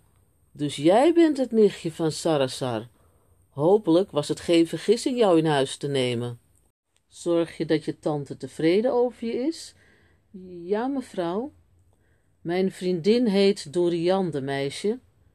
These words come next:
En omdat we eerder zusters dan vriendinnen voor elkaar zijn, moet je haar maar tante Door noemen. Begrepen? Eh, ja, tante. Dag, tante Door. Ik heet Masha.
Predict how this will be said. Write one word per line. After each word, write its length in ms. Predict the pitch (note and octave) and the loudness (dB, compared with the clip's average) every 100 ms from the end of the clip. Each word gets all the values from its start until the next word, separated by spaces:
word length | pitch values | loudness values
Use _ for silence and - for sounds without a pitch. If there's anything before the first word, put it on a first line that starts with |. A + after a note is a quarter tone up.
| _ _ - | _ _ -6
En 360 | F#3+ F3+ G3+ G#3 | -2 0 -2 -2
omdat 380 | F3+ F3 F3 - | -2 0 0 -2
we 100 | E3 | -4
eerder 340 | F#3 E3+ D3 | 0 0 -2
zusters 640 | - - A3 - E3 C3 - | -4 -2 -2 -2 -6 -6 -8
dan 320 | C3 E3 C#3+ | -4 -2 -4
vriendinnen 540 | - C#3 B2+ F#3+ A#3+ | -8 -8 -2 0 -2
voor 240 | - A3+ G#3+ | -4 -2 0
elkaar 320 | G3+ F#3+ F3+ | 0 -4 -4
zijn, 420 | F3 E3 E3 E3 _ - _ | -2 -2 -2 -6 _ -20 _
moet 220 | F3 F#3 | -8 -6
je 80 | G3+ | -4
haar 240 | E3+ E3+ E3+ | -4 -4 -2
maar 240 | E3 D#3+ | -4 -6
tante 380 | F3+ E3 D#3+ C#3 | -6 -4 -6 -6
Door 280 | C#3+ C3+ C3 | -4 -4 -6
noemen. 340 | C3 B2+ B2+ _ | -8 -10 -14 _
Begrepen? 680 | D3 - F#3+ G3 G#3 A#3+ B3+ _ - - - _ _ _ | -12 -2 2 2 0 -6 -10 _ -20 -20 -20 _ _ _
Eh, 640 | - G#3+ G#3 G#3+ G#3+ G3 | -8 -4 -2 0 -2 -4
ja, 280 | G#3+ C4+ C4+ | -2 0 -2
tante. 640 | C4 G#3+ G#3 G#3+ A#3 B3+ C4+ _ | -2 -2 0 -2 -4 -8 -10 _
Dag, 320 | G3 C4 - | -6 -6 -6
tante 440 | - A3 G#3 G#3 F3+ | -6 -4 -4 -4 -4
Door. 380 | F#3+ F#3 F#3+ G#3 | -2 -2 -4 -4
Ik 160 | G#3 G3+ | -8 -4
heet 260 | G3 F#3+ | -6 -4
Masha. 520 | G3+ A#3 - D#3 C3+ | -4 -4 -6 -8 -8